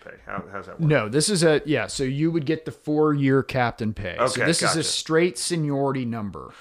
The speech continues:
Speaker 1: So no
Speaker 2: So
Speaker 1: one would actually get first year captain pay probably because
Speaker 2: Not unless they were hiring captains off the street,
Speaker 1: And
Speaker 2: which,
Speaker 1: that's
Speaker 2: which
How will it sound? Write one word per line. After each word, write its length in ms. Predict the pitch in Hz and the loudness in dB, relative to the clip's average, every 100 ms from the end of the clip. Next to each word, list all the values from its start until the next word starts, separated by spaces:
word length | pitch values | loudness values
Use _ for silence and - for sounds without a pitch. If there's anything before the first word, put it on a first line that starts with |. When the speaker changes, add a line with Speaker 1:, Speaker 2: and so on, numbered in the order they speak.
| - | -16
Speaker 1:
So 200 | - 151 | 0 2
no 20 | 127 | 6
Speaker 2:
So 220 | 160 175 | 6 6
Speaker 1:
one 260 | 160 139 | 6 4
would 100 | 123 | 6
actually 400 | 113 117 117 113 | 8 8 6 -2
get 380 | 95 104 92 - | 0 0 -2 -8
first 420 | - 113 104 - | -4 0 0 0
year 140 | 104 92 | -4 -4
captain 400 | - 90 87 87 | -4 -6 -8 -12
pay 180 | 98 85 | -10 -10
probably 460 | - 101 90 90 | -2 -2 -2 -8
because 280 | 85 98 110 | -10 -6 2
Speaker 2:
Not 200 | 151 180 | 4 4
unless 240 | 185 185 | 4 2
they 80 | 190 | 4
were 120 | 170 | 4
hiring 280 | 160 160 151 | 4 4 2
captains 400 | 160 139 139 135 | 2 0 0 -4
off 160 | 127 120 | -2 -4
the 80 | 107 | -8
street, 400 | - 120 101 - | -10 -10 -10 -12
Speaker 1:
And 100 | 95 | -8
Speaker 2:
which, 100 | 127 90 | -6 -8
Speaker 1:
that's 100 | - | -8
Speaker 2:
which 160 | 160 156 | -4 -4